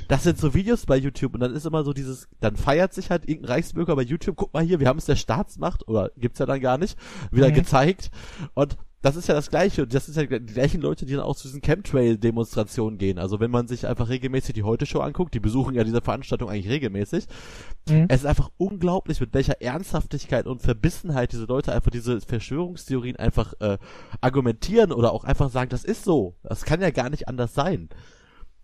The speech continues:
Speaker 1: Und
Speaker 2: Ja.
Speaker 1: deswegen finde ich halt in diesem Thema, ich weiß, dein, dein Plan war einfach so zwei, drei Verschwörungstheorien einfach sofort mal so ein bisschen vorzustellen, können wir auch noch machen.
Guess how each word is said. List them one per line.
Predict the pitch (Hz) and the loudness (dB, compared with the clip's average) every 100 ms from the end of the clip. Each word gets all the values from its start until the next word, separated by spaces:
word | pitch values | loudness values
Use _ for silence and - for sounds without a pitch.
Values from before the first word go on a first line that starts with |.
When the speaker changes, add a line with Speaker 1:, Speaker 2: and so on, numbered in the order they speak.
| _ - | _ -8
Speaker 1:
Und | - 147 | 2 6
Speaker 2:
Ja. | |
Speaker 1:
deswegen | 139 160 147 | 6 6 2
finde | 151 156 | 0 2
ich | 147 | 4
halt | 127 | 2
in | 127 | 0
diesem | 110 113 | -8 -4
Thema, | 113 147 196 | 0 2 2
ich | 151 | 2
weiß, | 127 147 | 2 2
dein, | 104 87 - | 0 -4 -2
dein | 107 | -2
Plan | - 123 139 | 2 0 2
war | 104 | -2
einfach | 120 131 | 0 -2
so | - | -2
zwei, | 110 - 120 | -6 0 0
drei | 113 120 | 2 2
Verschwörungstheorien | - - 131 151 - 123 113 117 | 0 -2 -4 -6 -4 -2 -2 -2
einfach | 107 104 | -2 -2
sofort | 104 98 - | -4 -4 -2
mal | 104 98 95 | 0 2 2
so | 98 | -2
ein | |
bisschen | 107 117 | -4 -4
vorzustellen, | - 160 143 - 110 - | -2 -2 -2 -2 -2 0
können | 135 | 0
wir | 123 | 0
auch | 104 | 0
noch | 107 | 0
machen. | 110 - 143 | -2 -2 -6